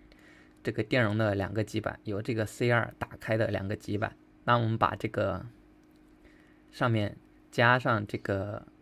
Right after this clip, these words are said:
电容帽，就是本质上就是增大了这个电容。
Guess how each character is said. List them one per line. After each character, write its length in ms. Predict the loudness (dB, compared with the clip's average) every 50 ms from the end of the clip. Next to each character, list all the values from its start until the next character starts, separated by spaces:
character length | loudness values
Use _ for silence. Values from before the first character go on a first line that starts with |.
| -20 -20 -20 -20 -20 -20 -20 -20 _
电 200 | 0 2 4 4
容 180 | 4 4 2 2
帽， 240 | 2 2 2 0 -4 -20 -20 -20 -20 -20 _ _ _ _ _ -20 -20 -20 -20 -12
就 160 | -8 -8 -8
是 480 | -6 -4 -4 -4 -4 -4 -6 -8 -10 -12 -18 -20 -20 -20 -20 -20 -20 -20 -20 -20 -20 -12 -10
本 200 | -10 -10 -10 -10
质 100 | -10 -6
上 180 | -6 -6 -8 -8 -8
就 140 | -6 -6 -6
是 140 | -6 -8
增 260 | -6 -2 -2 -2 -2 0
大 160 | -2 -2 -2
了 140 | -2 -4 -4
这 100 | -6 -8
个 140 | -6 -6
电 260 | -4 0 2 2 2 2
容。 160 | -2 -6